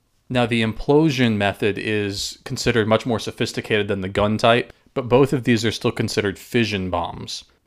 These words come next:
and draw their explosive capability from splitting atomic nuclei, which then triggers a nuclear chain reaction, which consider, which,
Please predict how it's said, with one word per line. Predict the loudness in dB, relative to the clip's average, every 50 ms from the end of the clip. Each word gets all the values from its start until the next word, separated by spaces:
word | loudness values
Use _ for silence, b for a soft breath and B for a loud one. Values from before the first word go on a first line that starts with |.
| _ _ _ _ _
and | -4 -4 -2 0
draw | 2 4 4 4
their | 4 4 2 0
explosive | -2 -4 -2 2 2 2 2 2 -2 -4
capability | -2 -2 -2 0 0 0 2 2 4 4 2 2 0 -2
from | -2 -4 -4 -4 -4 -4
splitting | -6 -8 -6 -2 -2 0 0 0 0 -2 -2
atomic | -4 -4 -2 0 0 0 0 -2 -6 -6
nuclei, | -8 -8 -8 -6 -4 0 0 2 2 2 2 0 -2 -4
which | -4 -4 -4 0
then | 0 0 0 0
triggers | -2 0 0 0 0 2 0 0 0 0
a | 0 0 0
nuclear | 0 -2 -4 -2 -2 -4 -2 -2
chain | -4 -2 0 0 0 0 0
reaction, | 0 0 2 2 2 0 -2 -4 -8 -6 -6
which | -8 -8 -10 -10
consider, | -12 -8 -4 -2 0 0 0 -2
which, | -4 -8 -8 -8 -12